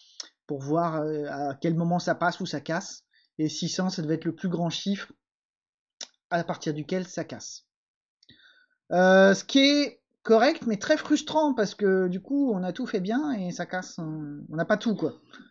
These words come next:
Donc, euh, si en plus dans les six cents, on garde tous les écrivains de science-fiction en Patagonie extérieure, machin truc chouette, et qu'on oublie écrivain tout seul et qu'on exclut Victor Hugo, c'est quand même super nul, quoi.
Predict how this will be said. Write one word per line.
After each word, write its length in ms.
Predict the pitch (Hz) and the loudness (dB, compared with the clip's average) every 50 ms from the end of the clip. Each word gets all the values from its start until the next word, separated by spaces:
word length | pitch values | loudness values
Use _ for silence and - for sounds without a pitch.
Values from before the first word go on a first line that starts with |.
| _ _ _ _ | _ _ _ _
Donc, 240 | 160 170 175 165 - | -2 0 0 2 4
euh, 160 | 196 180 185 | 4 4 4
si 260 | 180 - - 277 285 285 | 2 0 4 4 6 6
en 100 | 269 - | 6 4
plus 160 | - 294 247 | 4 2 4
dans 100 | 254 240 | 6 4
les 100 | 233 226 | 4 4
six 220 | 220 - 247 233 | 2 0 -2 -4
cents, 320 | - - 269 262 269 269 - | 0 0 2 2 2 2 0
on 160 | 208 202 208 | 0 0 2
garde 480 | 190 220 220 214 214 202 185 185 180 185 | 4 6 6 4 4 2 0 0 -2 -2
tous 160 | - 247 240 | -2 -2 0
les 240 | 233 208 196 180 208 | 2 2 2 0 -2
écrivains 400 | 202 - - 226 208 220 220 214 | -4 -2 -2 0 0 2 0 0
de 80 | 196 | -2
science-fiction 960 | 185 - - 214 196 - - 214 196 - - - 220 220 220 220 220 220 208 196 | -2 -4 -6 -8 -8 -8 -8 -10 -10 -10 -8 -6 -4 -2 -2 0 -2 -2 -2 -2
en 100 | 185 180 | -2 -2
Patagonie 520 | 175 214 214 220 214 202 202 202 208 202 | -2 -2 -2 -2 -2 0 0 0 0 -2
extérieure, 500 | 190 - - 202 180 185 190 202 208 202 | -4 -6 -4 -2 -2 0 0 0 0 0
machin 300 | 196 180 170 - - 190 | -2 -2 -4 -6 -8 -10
truc 180 | - - 180 - | -10 -10 -12 -10
chouette, 380 | - - 214 240 247 - - _ - - - _ _ _ | -2 0 0 0 0 -2 -10 _ -20 -20 -20 _ _ _
et 120 | - 165 160 | -4 -4 0
qu'on 200 | - 196 196 208 | 4 6 6 8
oublie 320 | 220 202 196 220 226 240 240 | 8 8 6 6 4 4 2
écrivain 440 | 202 190 - - 233 220 214 240 226 | 0 -2 0 -2 0 0 2 0 0
tout 140 | - 220 202 | -2 -6 -4
seul 220 | - 254 240 220 | -2 0 0 0
et 80 | 202 - | 0 0
qu'on 160 | 190 185 180 | -2 -2 -2
exclut 320 | 175 - - - 208 202 | -2 -4 -6 -4 -2 -2
Victor 260 | 190 175 - - 180 | -2 -2 -2 -2 0
Hugo, 320 | 175 175 175 220 247 247 - _ _ _ - _ _ _ _ | 0 2 2 0 0 -2 -6 _ _ _ -20 _ _ _ _
c'est 200 | _ - 170 165 | _ -10 -10 0
quand 100 | - 185 | 4 4
même 140 | 214 240 226 | 4 4 4
super 320 | - - 202 196 202 196 | 0 -2 0 0 2 2
nul, 220 | 214 202 196 175 160 | 4 4 2 2 0
quoi. 180 | - 156 135 | -4 -6 -8